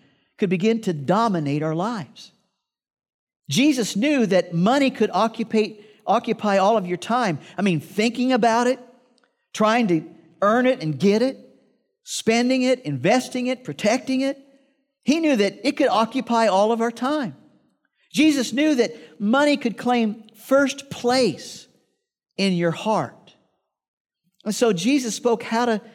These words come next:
about how to use money more than anything else. And today we're gonna look at one of his parables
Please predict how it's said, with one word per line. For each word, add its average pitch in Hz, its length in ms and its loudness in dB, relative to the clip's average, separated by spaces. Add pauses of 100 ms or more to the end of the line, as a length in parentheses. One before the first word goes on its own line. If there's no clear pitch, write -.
(160)
about 190 300 0
how 233 140 0
to 233 80 0
use 220 260 -4
money 170 560 -2 (460)
more 185 160 -2
than 165 100 0
anything 180 500 -4
else. 139 440 -10 (680)
And 180 140 -4
today 226 280 2
we're 214 120 -2
gonna 220 160 -2
look 214 200 -2
at 180 80 -6
one 196 160 -4
of 170 160 -4 (260)
his 196 200 -2
parables 196 680 -2